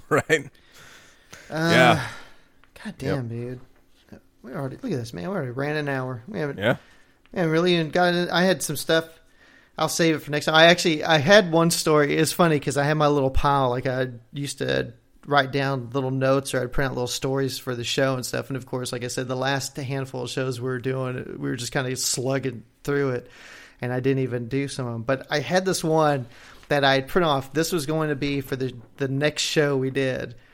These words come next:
Speaker 2: And so I printed this off back in February. <laughs>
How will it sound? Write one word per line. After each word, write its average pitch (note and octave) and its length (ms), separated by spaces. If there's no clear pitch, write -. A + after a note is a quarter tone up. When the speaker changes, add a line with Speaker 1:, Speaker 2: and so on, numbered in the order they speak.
Speaker 2:
And B2 120
so C3 220
I B2+ 100
printed F3 280
this E3 120
off C#3+ 220
back C#3 220
in B2 60
February. C3 1040
<laughs> G3+ 80